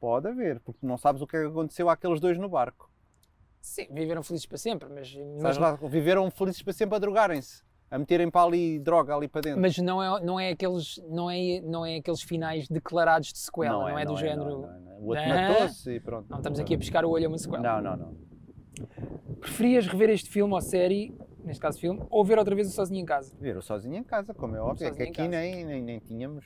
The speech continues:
Speaker 1: nem há grande hipótese,
Speaker 2: Não.
Speaker 1: né?
Speaker 2: Eh, e vamos estar a falar deste filme daqui a dez anos?
Speaker 1: Quem? O que é que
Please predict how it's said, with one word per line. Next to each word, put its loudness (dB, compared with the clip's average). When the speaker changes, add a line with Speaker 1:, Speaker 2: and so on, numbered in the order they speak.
Speaker 1:
nem -12
há -8
grande -8
hipótese, -10
Speaker 2:
Não. -8
Speaker 1:
né? -20
Speaker 2:
Eh, -4
e 0
vamos 0
estar 2
a -2
falar 2
deste -2
filme -4
daqui 0
a 2
dez 0
anos? -4
Speaker 1:
Quem? 2
O -20
que -6
é -2
que -6